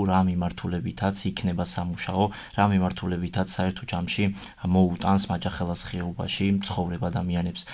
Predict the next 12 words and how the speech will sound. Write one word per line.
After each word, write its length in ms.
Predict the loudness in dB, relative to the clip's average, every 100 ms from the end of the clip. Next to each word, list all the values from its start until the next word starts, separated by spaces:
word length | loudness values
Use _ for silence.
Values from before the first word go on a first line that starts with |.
| -16 0
იმ 140 | 4 4
ბუნებრივ 480 | 4 0 0 -2
სიკეთეებს, 680 | -2 -4 -4 -4 -2 -2 -2 -6 -8 -14
იმ, 240 | 0 6 6 4 -4
ა, 160 | -8 -6
ტერიტორიულ 680 | 2 2 2 2 0 0 -2
ღირებულებების 760 | -2 -2 -2 0 0 0 0 0
შენარჩუნებას, 840 | 0 0 -2 -2 -2 0 0 -2 -4 -10 -10
იმ 220 | 2 4 4 0 -6
ეკონომიკური 720 | -2 0 0 0 0 2 2 0 -10
მდგრადობის 680 | -10 -6 -2 0 0 -2 -2
გაჯანსაღებას. 840 | -2 -2 0 0 0 0 0 -2